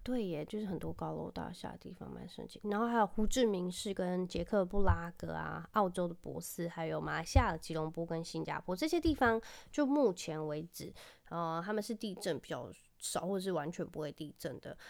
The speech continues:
然后我有看到他们说新加坡目前为止算是天灾比较少国家，我也觉得蛮神奇的，因为感觉我不知道为什么，我觉得台湾真的是落在一个非常，呃，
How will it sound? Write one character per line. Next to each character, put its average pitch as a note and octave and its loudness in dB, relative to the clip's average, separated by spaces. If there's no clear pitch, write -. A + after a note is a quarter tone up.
然 G#3+ -2
后 F4 8
我 C#4+ 10
有 F#3 8
看 A3+ 4
到 A3+ 6
他 A#3 6
们 G#3 4
说 G#3+ -2
新 A3+ 4
加 G#3+ 6
坡 G#3 0
目 A3+ 6
前 F3 0
为 D#3 -4
止 D#3 -10
算 A3 2
是 G#3 -4
天 G3 -2
灾 F#3 0
比 E3+ -4
较 F3+ 0
少 D#3 -4
国 - -12
家， D#3 -2
我 C#4+ 4
也 G4+ 6
觉 - 2
得 A3 8
蛮 D3 0
神 C3+ -6
奇 - -12
的， - -4
因 G#3+ 4
为 D#4 8
感 C#4 4
觉 A#3 6
我 F#3 -2
不 G#3+ 8
知 - 12
道 F#4 12
为 F#4 10
什 G3 6
么， F3 2
我 F3+ -2
觉 B3 2
得 A#3 4
台 F#3+ -4
湾 C4 4
真 C#4+ 2
的 C#4 2
是 C4 2
落 B3+ 4
在 A3+ 0
一 F#3 -4
个 F3+ -2
非 F3 -14
常， F3 -2
呃， F3+ 0